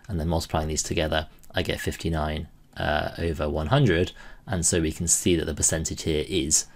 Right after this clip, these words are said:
uh, fifty-nine percent. Of course, if we'd started by making this,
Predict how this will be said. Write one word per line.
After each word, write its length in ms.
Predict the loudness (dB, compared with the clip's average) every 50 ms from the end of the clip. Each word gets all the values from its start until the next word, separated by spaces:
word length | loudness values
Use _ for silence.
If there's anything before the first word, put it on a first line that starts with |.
| -20 -16 -8
uh, 200 | -4 -2 -2 -2
fifty-nine 560 | -2 -4 -6 -6 -4 -4 -6 -4 -4 -6 -6 -4
percent. 420 | 0 2 2 2 2 0 -4 -12 -14 -16 _ _ _ -20 -20 _ _ _ -20 -20 _ -20 -20 -18 -12 -2
Of 80 | 6
course, 160 | 10 10 10 10
if 120 | 10 10
we'd 200 | 8 6 6 4 -8 -14 -16 -10 -2
started 400 | 0 6 8 10 10 10 8 8
by 100 | 8 8
making 340 | 8 8 6 6 6 4 4
this, 180 | 4 2 0